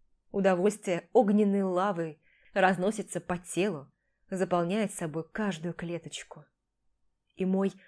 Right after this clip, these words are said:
оглушительный крик поглощает его губы. И теперь я отчётливо чувствую во рту привкус собственной крови. Мои губы нещадно искусаны, под ногтями чужая кожа, а тело после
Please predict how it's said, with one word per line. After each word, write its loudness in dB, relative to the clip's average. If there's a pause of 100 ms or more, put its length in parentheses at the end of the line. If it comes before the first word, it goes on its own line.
оглушительный 0
крик -4 (400)
поглощает -2
его -4
губы. -6 (800)
И -4
теперь 0
я -2
отчётливо -6
чувствую -8
во -4
рту -6 (220)
привкус -4 (120)
собственной -6
крови. -10 (920)
Мои -2
губы 0
нещадно -2
искусаны, -8 (320)
под 4
ногтями 0
чужая -6
кожа, -12 (640)
а -2
тело -6
после -6